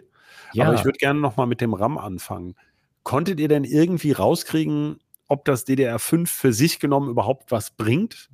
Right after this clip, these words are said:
Speaker 2: Denn wir hatten ja bei dem, bei dem, ich sag schon Pentium vier, ich bin ganz verwirrt,
Speaker 1: <laughs>
Speaker 2: äh, <laughs> beim
Speaker 1: Mhm.
Speaker 2: Core i zwölftausend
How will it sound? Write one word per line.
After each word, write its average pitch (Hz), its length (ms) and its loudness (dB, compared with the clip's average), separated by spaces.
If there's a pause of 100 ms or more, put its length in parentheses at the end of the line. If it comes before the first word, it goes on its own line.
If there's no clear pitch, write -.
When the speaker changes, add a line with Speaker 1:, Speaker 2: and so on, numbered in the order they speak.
Speaker 2:
Denn 123 180 2
wir 113 140 0
hatten 156 180 -6
ja 135 140 -2
bei 120 160 0
dem, 110 300 -2 (120)
bei 113 260 -6
dem, 101 240 -6
ich - 120 -14
sag 107 100 -2
schon 101 200 -6
Pentium 107 360 -4
vier, 110 240 0
ich - 100 -4
bin 104 120 -8
ganz 101 160 -6
verwirrt, 110 380 0 (220)
Speaker 1:
<laughs> - 220 -20
Speaker 2:
äh, 123 160 2
<laughs> - 540 0
beim 117 180 6
Speaker 1:
Mhm. 190 80 6
Speaker 2:
Core 135 300 -2
i 139 100 0
zwölftausend 120 800 0